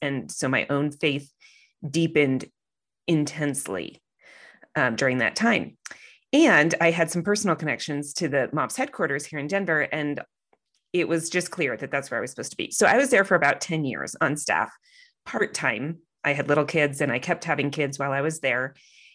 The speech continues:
And, uh, mops puts out lots of content.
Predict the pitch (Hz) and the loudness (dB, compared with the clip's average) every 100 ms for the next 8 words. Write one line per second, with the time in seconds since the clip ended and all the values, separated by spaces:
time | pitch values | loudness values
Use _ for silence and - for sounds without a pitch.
0 | _ - 180 165 160 160 151 156 170 147 | _ -4 2 2 2 0 -4 -4 -2 -2
1 | 156 170 - - 220 190 151 - 143 139 | 2 2 0 -8 -10 0 0 0 -4 -4
2 | 156 139 139 - 226 269 190 156 | -6 -8 -10 -10 -6 -2 0 0